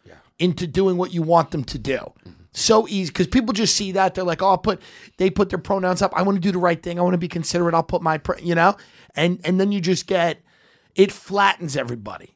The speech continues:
Speaker 2: It's
Speaker 1: Yeah.
Speaker 2: like the great flattening where
Speaker 1: Every
Speaker 2: everybody's the same.
Speaker 1: Yeah. It's, and you said that the other night we were driving home. It's like, it, that's what, that's what the goal's gonna be, is, like, to, to, to get everyone to be the same and flawless.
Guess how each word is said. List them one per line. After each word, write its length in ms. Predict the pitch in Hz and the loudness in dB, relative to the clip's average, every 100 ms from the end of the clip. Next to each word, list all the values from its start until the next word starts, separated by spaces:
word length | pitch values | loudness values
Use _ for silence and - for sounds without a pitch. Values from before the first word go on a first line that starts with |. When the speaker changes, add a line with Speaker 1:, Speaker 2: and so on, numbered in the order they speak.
| - | -12
Speaker 2:
It's 80 | - | -6
Speaker 1:
Yeah. 80 | 185 | -4
Speaker 2:
like 100 | - | -4
the 80 | |
great 280 | 147 185 185 | -2 0 0
flattening 640 | - - 165 156 135 107 92 | -4 -4 0 0 -2 -14 -8
where 140 | 127 | 0
Speaker 1:
Every 200 | 180 240 | 0 2
Speaker 2:
everybody's 300 | 208 165 143 | -2 -2 -4
the 100 | 147 | -6
same. 440 | - 147 135 104 - | -2 0 -2 -6 -2
Speaker 1:
Yeah. 240 | 175 147 - _ | 0 0 -4 _
It's, 200 | 139 135 | 2 2
and 340 | 151 156 160 175 | -2 -2 0 0
you 80 | 175 | 0
said 240 | - 220 | -2 -2
that 100 | 196 | -2
the 80 | 180 | -2
other 100 | 190 | -2
night 160 | 202 165 | -2 0
we 80 | |
were 80 | 165 | -2
driving 380 | 151 170 165 151 | 0 0 0 -2
home. 320 | 165 160 95 | 0 0 -2
It's 160 | 101 - | -4 -2
like, 160 | 120 | 0
it, 140 | 123 110 | 0 0
that's 200 | 143 - | 0 0
what, 120 | 143 | -2
that's 180 | 147 143 | 0 0
what 120 | 156 | -2
the 60 | 135 | -4
goal's 340 | 147 147 147 | -2 0 -2
gonna 160 | 120 110 | -4 -4
be, 200 | 92 113 | -2 0
is, 140 | 104 | 0
like, 220 | 104 101 - - _ _ _ - | 0 -2 -6 -20 _ _ _ -8
to, 120 | 123 - | -8 -4
to, 200 | 131 120 | -2 -2
to 220 | 85 - | -2 -6
get 200 | 107 135 | -4 -2
everyone 340 | 165 160 143 127 | -2 -2 -2 -4
to 100 | 113 | -4
be 200 | 131 143 | -2 -2
the 100 | 131 | -2
same 320 | - 143 135 | -2 0 0
and 140 | 104 | -4
flawless. 960 | - - 127 131 147 110 78 - - - | -8 -14 -8 -2 0 0 -4 -10 -12 -14